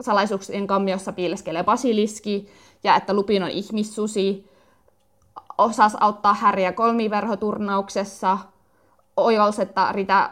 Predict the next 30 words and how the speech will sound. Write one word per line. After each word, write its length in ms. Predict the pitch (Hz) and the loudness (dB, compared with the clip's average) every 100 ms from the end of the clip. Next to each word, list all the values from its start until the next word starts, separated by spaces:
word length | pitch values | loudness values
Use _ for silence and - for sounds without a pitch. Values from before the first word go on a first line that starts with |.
| - | -6
Skeeter 440 | - 214 202 196 | -6 -4 -2 -2
on 340 | 185 185 185 190 - | -2 -2 -6 -8 -2
animaagi. 800 | 247 240 226 208 208 202 214 - _ _ - | 0 2 2 2 2 0 -2 -8 _ _ -4
Että 220 | 240 220 | 0 0
paljon 380 | 277 311 320 285 | 4 4 4 2
näitä, 320 | 262 254 240 | 0 0 -4
niinku, 460 | 233 254 247 247 - | -4 -2 0 0 -2
seikkailuja 560 | 311 277 247 233 220 208 | -2 -2 0 0 0 0
olisi 200 | 226 220 | 0 2
jäänyt 340 | 214 220 214 - | 2 0 -6 -4
vähän 180 | 247 262 | 0 2
kesken, 600 | 277 277 - 156 151 - | 2 0 -4 -4 -6 -6
jos 160 | 214 226 247 262 - | -4 -4 -6 -10 -2
Hermione 440 | 247 214 202 196 180 | 0 2 0 0 2
ei 100 | 190 | 2
olisi 140 | 196 | 2
oivaltanut, 600 | 226 208 175 170 160 170 - _ _ | 0 2 2 0 -4 -8 -10 _ _
o-, 260 | - 247 247 | 2 4 6
oivaltanut, 540 | 277 285 208 185 180 185 | 4 4 2 0 -4 -4
mistä 300 | 190 190 175 | -4 2 2
asioissa 500 | - 165 165 208 - | 2 -4 -6 -8 -10
on 160 | 185 190 | -8 -8
kyse. 360 | 202 196 - - _ _ _ _ _ | -8 -8 -10 -12 _ _ _ _ _
Ja 100 | 226 | 4
ylipäätään 480 | 240 262 262 233 202 | 6 6 6 2 0
se 80 | 226 | -4
semmonen 440 | 226 208 202 202 - | -4 -4 -4 -6 -6
hänen 260 | 233 226 | -4 -2
nopea 280 | 240 247 214 | -2 0 -2
toiminta 560 | 208 214 196 190 170 | 0 -2 -2 0 0